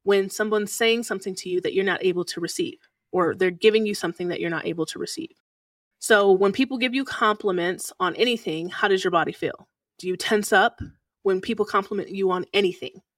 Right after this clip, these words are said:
You know, it could be anything, something small, something huge. How do you feel when people praise your success? That's another question.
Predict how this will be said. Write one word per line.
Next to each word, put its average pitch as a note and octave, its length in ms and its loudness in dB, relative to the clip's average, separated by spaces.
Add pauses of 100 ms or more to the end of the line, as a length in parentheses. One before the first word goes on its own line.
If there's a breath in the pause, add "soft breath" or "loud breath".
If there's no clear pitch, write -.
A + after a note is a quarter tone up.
(180)
You F#3+ 160 2
know, E3+ 100 2
it F3 80 -2
could F#3+ 120 -2
be F#3 140 -4
anything, E3 360 0
something F3+ 260 -6
small, A#3 380 4
something F#3+ 300 -8
huge. A3+ 460 0 (880)
How A3 120 4
do C4 80 2
you D4 120 4
feel A3 360 6
when G#3+ 180 6
people G#3 380 2
praise E3+ 480 0
your G3 120 0
success? - 580 -2 (1200)
That's F#3 200 -4
another A3 240 6
question. - 480 -10